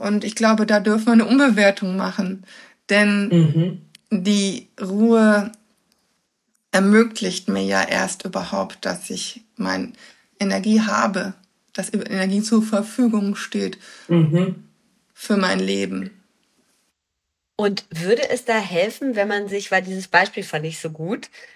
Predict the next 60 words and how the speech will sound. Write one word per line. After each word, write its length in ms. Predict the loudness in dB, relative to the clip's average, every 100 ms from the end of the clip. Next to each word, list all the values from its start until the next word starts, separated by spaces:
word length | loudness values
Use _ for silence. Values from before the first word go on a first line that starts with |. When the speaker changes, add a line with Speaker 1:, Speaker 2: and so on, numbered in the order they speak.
| _
Speaker 3:
ähm, 540 | -2 0 0 -4 -6
mit 180 | -6 -6
dem 80 | -6
kann 200 | -4 -4
ich 80 | -4
mich 120 | -4
auch 100 | -4
sofort 340 | -6 -4 -2
anfreunden, 640 | -2 -6 -4 -2 -2 -2 -2
wenn 100 | -2
man 160 | -2
ja 100 | -2
dann 160 | -4 -4
was 200 | -6 -2
macht 400 | 2 2 -2 -10
und 80 | -8
dann 100 | -6
ist 120 | -6
das 120 | -6
Ergebnis 540 | -6 -2 -2 -2 -10 -4
da 320 | 0 2 2
und 140 | 0
dann 280 | -4 -6 -10 -16
kann 140 | -8 -4
man 200 | -4 -6
si-, 100 | -14 -10
dann, 180 | -10 -10
okay, 260 | -12 -10
hab 120 | -10
ich, 60 | -12
jetzt 120 | -14
hab 60 | -12
ich 100 | -12
das 140 | -10
erledigt, 440 | -6 -2 -2 -4 -8
wunderbar, 460 | -8 -6 0 0 0
jetzt 200 | -2 -8
sieht 120 | -8
das 120 | -8
so 80 | -8
und 120 | -6
so 200 | 0 2
aus. 260 | 2 0 -2 -8 -14 -18 -12
Während 380 | -2 -2 -2
ich, 180 | -6 -8
wenn 160 | -6 -6
ich 80 | -6
jetzt 160 | -8
eine 100 | -6
halbe 220 | -4 -4
Stunde 560 | -6 -10 -10 -6 -6 -8 -14 -18
gelegen 500 | -10 -2 0 2 0
habe, 300 | 4 4 2
dann, 480 | 0 -2 -2 -6 -12 _
ja, 260 | -4 -2 -2
hab 120 | -4
ich 60 |
ja 100 | -4
kein 180 | -4 -6
Ergebnis. 600 | -6 -6 -6 -6 -14 -16